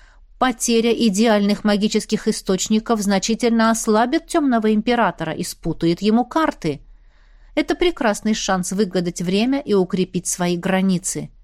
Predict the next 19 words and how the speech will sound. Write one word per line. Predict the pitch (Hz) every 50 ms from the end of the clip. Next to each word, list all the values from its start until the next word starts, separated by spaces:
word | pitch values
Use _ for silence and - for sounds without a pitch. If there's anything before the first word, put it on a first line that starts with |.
| - - - - - - -
А | - 254
ещё | 254 233 240 220 - - 285 277
спровоцировать | - - - - 247 240 220 208 202 - - 180 170 160 170 160 165
врагов. | 165 170 165 160 156 147 139 - - - - - - - _ _ _ _ - - - -
Новость | 226 254 269 226 196 185 - -
о | 202
нашем | 202 220 214 214 - 202 196 196
налёте | 196 196 214 214 226 220 - 214
наверняка | 214 214 214 220 220 226 226 240 233 - 277 285
взбудоражит | 262 226 220 269 240 220 226 226 220 202 190 202 190 - -
тварей, | - 202 190 240 254 240 233 220 214 190 - - - - - - - -
и | 294 294
нам | 285 269 254 240 214
будет | 247 208 240 233 - -
проще | 220 240 285 269 - - 330 269
выманить | 269 247 208 196 196 190 185 180 - 196
их | 180 -
из | 202 -
подземелий. | - - 202 165 170 170 202 190 190 185 175 156 151 151 143 - - -